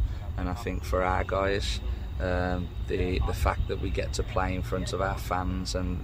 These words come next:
the way our fans support us and get behind us, um, it creates excitement for our players to, to go out there and represent them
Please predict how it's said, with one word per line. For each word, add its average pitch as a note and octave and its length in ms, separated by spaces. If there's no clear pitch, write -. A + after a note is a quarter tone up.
the F#2 80
way F#2+ 200
our F#2 140
fans F#2 320
support - 500
us - 140
and F2+ 100
get - 200
behind F#2 500
us, - 280
um, F#2+ 400
it G2+ 140
creates F#2+ 600
excitement F2+ 640
for F#2 140
our F#2+ 140
players F#2 480
to, F2+ 180
to - 120
go F#2 200
out F2+ 240
there F#2 340
and F2+ 180
represent F2+ 680
them F2+ 280